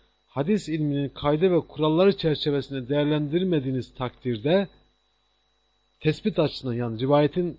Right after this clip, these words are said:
sahih bir şekilde, doğru bir şekilde tespitini yapmak için bu kural ve kaideleri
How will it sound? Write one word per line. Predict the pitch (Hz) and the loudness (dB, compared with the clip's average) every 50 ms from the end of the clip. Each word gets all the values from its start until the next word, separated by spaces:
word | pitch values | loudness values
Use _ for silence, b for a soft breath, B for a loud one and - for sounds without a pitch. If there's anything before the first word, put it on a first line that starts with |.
| - | -14
sahih | - - - - - 147 143 175 202 208 175 - | -20 -20 -20 -10 -6 -2 0 2 2 2 0 0
bir | 160 | -2
şekilde, | - 160 139 113 123 113 120 117 101 - | -2 -2 -2 -4 -4 -4 -4 -4 -4 -2
doğru | 135 151 175 185 160 | 0 2 2 2 0
bir | 147 | 0
şekilde | - 156 131 131 123 127 - | -2 -2 -4 -4 -6 -6 -4
tespitini | - 156 139 - 143 123 - 139 143 | -4 -6 -6 -6 -8 -8 -6 -4 -4
yapmak | 156 160 - - 139 123 107 | -4 -4 -4 -6 -8 -8 -6
için | - - 180 160 b b b b b b b b _ _ | -6 -6 -8 -8 b b b b b b b b _ _
bu | 175 175 - | -12 -12 -8
kural | - - 151 143 139 135 131 | -6 -2 0 0 0 0 -2
ve | 127 - | -4 -4
kaideleri | - 156 147 143 131 139 131 131 139 156 175 156 | -2 -2 -2 0 0 -2 -2 -2 0 -2 -2 -4